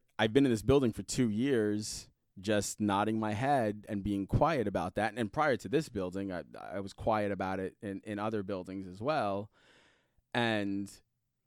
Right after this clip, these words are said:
here's a, here's a population of people that have something to say, and no one has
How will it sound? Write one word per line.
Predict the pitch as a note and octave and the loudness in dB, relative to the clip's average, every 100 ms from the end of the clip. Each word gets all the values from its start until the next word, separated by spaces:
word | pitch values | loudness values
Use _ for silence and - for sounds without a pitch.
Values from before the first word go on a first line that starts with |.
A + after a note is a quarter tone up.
| _ _ _ | _ _ _
here's | A2 B2+ B2 | 2 2 4
a, | A2+ | 0
here's | A2+ C3 | -2 -2
a | A#2+ | -2
population | C#3+ D3+ G2+ B2+ E3 - - - _ _ _ _ | -4 -2 -2 -2 -4 -10 -14 -20 _ _ _ _
of | G2 F#2+ | -4 -2
people | - F3 - F2 F2 - _ _ - | -4 -4 -2 -2 -4 -6 _ _ -6
that | F#2+ G2+ F#2 D#2 - _ | 0 2 2 -4 -14 _
have | - A2+ A2+ A#2+ | 0 2 2 0
something | - A#2+ G#2+ A2 | -2 -4 -2 -6
to | - | -6
say, | F#2+ - F#2+ G#2 C#3+ F#3 - _ _ _ _ _ | -10 -2 -2 0 -2 -6 -10 _ _ _ _ _
and | A2+ G#2+ G#2 G#2 | -2 0 0 2
no | G#2+ A2 | 4 4
one | A#2+ A#2+ B2 | 4 2 0
has | A#2 G#2 | 0 -2